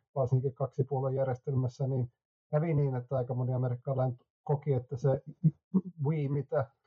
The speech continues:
Obama tarkoitti, niin tarkoittikin jonkinlaista liberaalien yhteenliittymää, ja sitten lopulta vuosien jälkeen sitten syntyi tämä Donald Trumpin populismi sitten siihen pohjautuen, eli, eli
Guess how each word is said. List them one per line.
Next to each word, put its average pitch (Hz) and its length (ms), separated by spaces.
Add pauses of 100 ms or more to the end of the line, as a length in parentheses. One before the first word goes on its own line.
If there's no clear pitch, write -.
(300)
Obama 147 380
tarkoitti, 135 480
niin 131 140
tarkoittikin 135 720
jonkinlaista 127 520
liberaalien 131 680
yhteenliittymää, 127 1000
ja 120 80
sitten 123 340
lopulta 127 480
vuosien 127 400
jälkeen 123 460
sitten 127 340
syntyi 131 340
tämä 135 280 (640)
Donald 160 240
Trumpin 127 380
populismi 127 520
sitten 127 320
siihen 123 360
pohjautuen, 123 720
eli, 120 240
eli 113 240